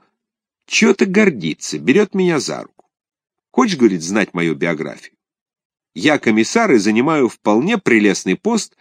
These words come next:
в советском имении». «Что ж, — говорю, — дорогой мой приятель Утин, всякому своё, всякий, — говорю, — человек даёт от себя какую-нибудь пользу,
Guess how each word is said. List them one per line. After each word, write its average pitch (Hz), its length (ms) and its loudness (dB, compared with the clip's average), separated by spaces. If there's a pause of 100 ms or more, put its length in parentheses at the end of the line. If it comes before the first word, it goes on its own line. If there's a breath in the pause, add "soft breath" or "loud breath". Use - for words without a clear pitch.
(160)
в - 120 -16
советском 156 600 0
имении». 67 580 -12 (1160)
«Что 165 180 4
ж, — - 100 0
говорю, — 85 260 0
дорогой 90 380 0
мой 85 180 -2
приятель 80 520 -2
Утин, 202 380 -2 (220 soft breath)
всякому 160 480 -2
своё, 80 500 2
всякий, — 180 460 0
говорю, — 82 240 0
человек 87 520 -2 (280 soft breath)
даёт 101 420 2
от 92 140 -2
себя 85 320 -4
какую-нибудь 82 640 -4
пользу, 208 500 2